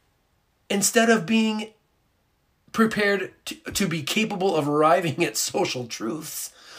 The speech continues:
through critical and intersubjective discourse, schools, schools prepare students for docile compliance with authoritarian work. Authoritarian work.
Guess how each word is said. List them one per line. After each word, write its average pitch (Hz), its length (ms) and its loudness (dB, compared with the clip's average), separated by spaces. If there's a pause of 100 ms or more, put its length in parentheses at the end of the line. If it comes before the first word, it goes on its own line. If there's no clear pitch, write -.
(380)
through 185 200 -2
critical 202 420 2
and 170 180 2
intersubjective 185 720 -2
discourse, 190 460 2
schools, 247 320 0 (140)
schools 269 380 0
prepare 233 380 2
students 240 360 -2
for - 360 -6
docile 196 680 2
compliance 143 560 -4
with 110 140 -16
authoritarian 180 1300 0 (200)
work. 131 540 0 (160)
Authoritarian 156 1120 0 (220)
work. 117 400 -2